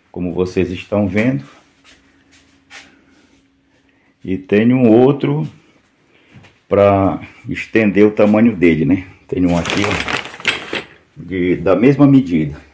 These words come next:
Tá guardado aí, às vezes quando eu vou fazer fora, um chroma key fora, eu, eu armo os dois pra dar um tamanho maior. Eu tenho um outro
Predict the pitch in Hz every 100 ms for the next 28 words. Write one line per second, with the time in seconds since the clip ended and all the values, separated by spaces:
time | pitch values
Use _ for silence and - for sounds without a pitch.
0 | _ 76 85 87 87 90 90 87 104 98
1 | 101 98 98 92 87 87 87 82 82 80
2 | - _ _ 92 107 123 - - _ _
3 | _ _ _ _ _ _ _ _ - 90
4 | - 92 85 80 - 90 - 95 113 120
5 | 95 98 117 123 123 - _ _ 92 95
6 | 92 90 92 95 90 107 135 143 - _
7 | - _ _ _ _ _ - 101 98 104
8 | 95 104 101 104 101 107 95 76 71 -
9 | _ _ _ _ _ _ - - 98 95
10 | 98 127 127 127 117 85